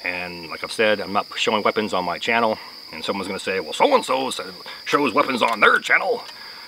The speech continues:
Two things. Watch so-and-so's channel if you wanna see weapons. Two, so-and-so will only get away with that for so long. Or it's like making militant podcasts or anti-government podcasts.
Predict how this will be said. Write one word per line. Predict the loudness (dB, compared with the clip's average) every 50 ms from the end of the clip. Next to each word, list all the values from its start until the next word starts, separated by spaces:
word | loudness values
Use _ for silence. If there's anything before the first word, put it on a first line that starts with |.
| -8 -6 0
Two | 2 4
things. | 6 6 6 4 4 -2 -8 -12 -6 2
Watch | 4 6 6 6 4
so-and-so's | 2 2 2 2 2 0 -2 -2 -2
channel | -2 -4 -4 -6 -10 -16 -16 -18 -18 -20 -20 -20 -20 -14 -10
if | -8 -6
you | -2
wanna | -2 -2 -2
see | -2 -2
weapons. | -2 -2 -2 -4 -8 -12 -10 -10 -8 -6 -2 4
Two, | 6 8 8 8 6 4 0 -2 -8 -14 -14 -8
so-and-so | 2 6 6 8 8 6 6 8 10 10 10 10
will | 8 6 2 2 2 2 2
only | 2 2 2
get | 2 2
away | 4 4 4
with | 2 2
that | 0 -2 -2
for | -2 -2
so | -2 -2 0
long. | 2 4 6 6 6 6 4 0 -6 -12 -18 -18 -18 -18 -18 -18 -20 -20 -20 -20 -20 -12 -4 0
Or | 4 6 8 10 10 10 10 6
it's | 2 2 4
like | 4 4 4
making | 2 0 0 0 -2 -2 -2 -2 -4 -6 -8 -10 -14 -16 -10
militant | 0 4 6 6 6 4 2 2 -2 -2 -2 0
podcasts | 4 4 4 4 4 2 0 0 0 0 -2 -6 -8 -10 -10 -10 -8 -8
or | -4 -2 -2 -2 -2 -2 -2
anti-government | -2 -2 -2 0 2 0 0 0 0 -2 -2 -2 -4 -6 -4
podcasts. | -2 -2 0 0 -2 -4 -6 -6 -4 -6 -6 -8 -12 -14